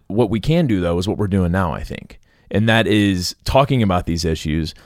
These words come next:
hopefully, you know, reaching the hearts of some people to, to make the right decisions, uh, i-,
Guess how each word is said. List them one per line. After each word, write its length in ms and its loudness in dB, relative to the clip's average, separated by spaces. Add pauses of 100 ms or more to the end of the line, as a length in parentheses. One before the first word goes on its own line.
(200)
hopefully, 460 4
you 240 2
know, 80 6
reaching 760 2 (200)
the 100 2
hearts 300 2
of 80 -4
some 220 0
people 380 -2
to, 320 -2
to 180 -2
make 380 0 (380)
the 80 4
right 200 4
decisions, 800 0 (400)
uh, 320 2
i-, 120 0